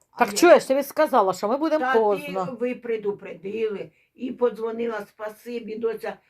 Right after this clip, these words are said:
Speaker 1: ну все равно, от як, як матері.
Speaker 2: Ну ти ж не
Speaker 1: Каже,
Speaker 2: сама, ти ж
Speaker 1: мама,
Speaker 2: он з подругою.
Speaker 1: Так що, подруга та мене, е,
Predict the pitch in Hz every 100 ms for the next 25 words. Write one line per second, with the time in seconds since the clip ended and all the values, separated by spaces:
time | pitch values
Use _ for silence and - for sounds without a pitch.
0 | _ 185 220 214 202 208 202 196 220 214
1 | 170 _ _ _ - 233 - _ - 254
2 | - _ 262 277 - 180 151 - 175 175
3 | _ _ - 254 349 311 330 262 311 302
4 | 262 277 254 262 226 - 240 190 240 202
5 | 139 135 147 294 - - 285 247 - 233
6 | 240 262 277 269 269 254 254 247 254 254
7 | 233